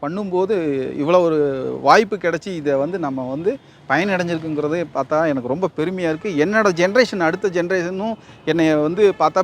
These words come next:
பெருமையா நினைக்கிற மாதிரி இருக்கு. என்னோட ஃபேமிலியை நான் வந்து உயர்த்தி கொண்டு போறதுக்கு எனக்கு ஒரு வழிகாட்டி மாதிரி இருக்குது. இந்த இடம் எனக்கு வாய்ப்பு அந்த மாதிரி கிடைச்சிருக்கு எனக்கு. அதை நான் கரெக்டா யூஸ் பண்ணி, இனிமேலும், மென்மேலும் வந்து நிறையா விஷயங்களை செய்யணும்னு நான் ரொம்ப ஆசைப்படுறேன்.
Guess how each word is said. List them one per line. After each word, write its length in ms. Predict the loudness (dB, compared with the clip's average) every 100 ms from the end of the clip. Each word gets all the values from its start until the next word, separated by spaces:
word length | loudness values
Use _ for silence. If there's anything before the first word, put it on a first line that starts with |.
| 2
பெருமையா 600 | 0 0 2 2 2 0
நினைக்கிற 380 | 0 0 0 0
மாதிரி 240 | 0 0
இருக்கு. 380 | 0 -2 -6 -4
என்னோட 200 | -2 -2 0
ஃபேமிலியை 320 | -2 0 0
நான் 220 | 0 0
வந்து 300 | -2 -2 -4 -4 -16 -20 -2
உயர்த்தி 280 | 0 0 -2
கொண்டு 220 | -2 -2
போறதுக்கு 380 | 0 0 -2 -2
எனக்கு 300 | -2 -2 -2
ஒரு 100 | 0
வழிகாட்டி 460 | 0 2 2 0
மாதிரி 380 | -4 -2 -2 -4
இருக்குது. 280 | -8 -8 -8
இந்த 360 | -6 -4 -2
இடம் 360 | 2 4 4 2
எனக்கு 200 | -2 -4
வாய்ப்பு 460 | 0 0 -2 -6 -6
அந்த 140 | -10 -10
மாதிரி 300 | -8 -8 -8
கிடைச்சிருக்கு 480 | -10 -8 -8 -8 -12
எனக்கு. 340 | -16 -16 -18 -12
அதை 180 | -8 -6
நான் 200 | -6 -6
கரெக்டா 240 | -6 -2
யூஸ் 320 | -2 -2 -6 -8
பண்ணி, 220 | -8 -8 -12 _ -20 -20 -20 -20 -10
இனிமேலும், 600 | -2 0 2 2 2 0
மென்மேலும் 380 | -4 0 0 0
வந்து 200 | -2 -2
நிறையா 440 | -2 0 2 4 2
விஷயங்களை 320 | 0 -4 -4
செய்யணும்னு 280 | -6 -6 -6
நான் 140 | -4 -4
ரொம்ப 300 | -2 2 2
ஆசைப்படுறேன். 460 | 0 -10 -12 -14